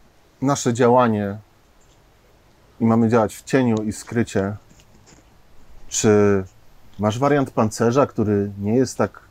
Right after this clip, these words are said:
wielki, ociężały, głośny i mniej rzuca się w oczy, żebyś bardziej upodobnił się do człowieka albo tych plugas, które tam mogą być, żebyśmy nie,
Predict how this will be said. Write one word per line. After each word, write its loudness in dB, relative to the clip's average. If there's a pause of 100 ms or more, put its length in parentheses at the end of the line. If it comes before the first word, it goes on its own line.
(240)
wielki, 2
ociężały, 2
głośny 0
i 0
mniej 0
rzuca -6
się -6
w -6
oczy, -2 (400)
żebyś 2
bardziej 2
upodobnił 0
się -4
do -2
człowieka 0
albo 0
tych -10
plugas, 0
które 0
tam 0
mogą 2
być, 2 (640)
żebyśmy -2
nie, 2